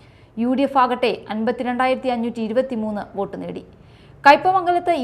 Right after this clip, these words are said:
എൽ ഡി എഫിന് അൻപത്തിയെണ്ണായിരത്തി ഇരുന്നൂറ്റി എൺപത്തിയാറും കൊടുങ്ങല്ലൂരിൽ അൻപത്തിരണ്ടായിരത്തി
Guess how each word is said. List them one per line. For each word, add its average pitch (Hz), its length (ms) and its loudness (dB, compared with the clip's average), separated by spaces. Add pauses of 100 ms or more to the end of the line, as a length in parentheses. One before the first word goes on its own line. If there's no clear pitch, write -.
എൽ 269 140 0
ഡി 311 120 -2
എഫിന് 311 220 -4 (160)
അൻപത്തിയെണ്ണായിരത്തി 285 920 0 (100)
ഇരുന്നൂറ്റി 254 320 -4 (100)
എൺപത്തിയാറും 262 580 -2 (180)
കൊടുങ്ങല്ലൂരിൽ 285 560 0 (120)
അൻപത്തിരണ്ടായിരത്തി 262 920 -2